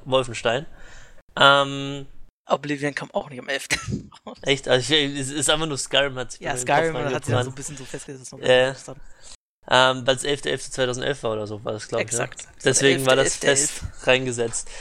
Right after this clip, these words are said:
Speaker 1: Ja, ähm, äh, kam am elften elften raus, Dishonored zwei, den ersten Teil, der ist ja relativ gut angekommen bei, bei Dersa und Rasel und, äh, zuletzt auch bei Murphy, der das ja irgendwie fünf Jahre später gespielt hat.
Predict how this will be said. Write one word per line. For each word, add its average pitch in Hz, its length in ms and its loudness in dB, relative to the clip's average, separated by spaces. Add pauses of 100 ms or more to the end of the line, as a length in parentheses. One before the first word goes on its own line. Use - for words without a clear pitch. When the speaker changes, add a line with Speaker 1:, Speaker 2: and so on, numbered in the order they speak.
(200)
Speaker 1:
Ja, 147 420 8
ähm, 143 360 -14
äh, 135 240 0
kam 160 160 -6
am 160 80 -6
elften 160 220 -12
elften 151 240 -6
raus, 165 220 -2
Dishonored 139 380 -6
zwei, 175 540 0
den 135 100 -14
ersten 143 300 -2
Teil, 143 200 0
der 139 100 0
ist 139 140 -6
ja 131 300 0 (320)
relativ 151 320 2
gut 131 120 -6
angekommen 143 580 -2
bei, 123 240 0
bei 123 300 2
Dersa 127 380 2
und 117 100 -2
Rasel 143 400 4
und, 123 260 -2
äh, 120 200 6
zuletzt 135 340 2
auch 127 80 2
bei - 100 -2
Murphy, 127 340 4
der 120 120 4
das 117 160 0
ja 131 80 4
irgendwie 120 180 0
fünf 127 220 -2
Jahre 120 180 6
später 139 300 4
gespielt 143 320 0
hat. 151 200 6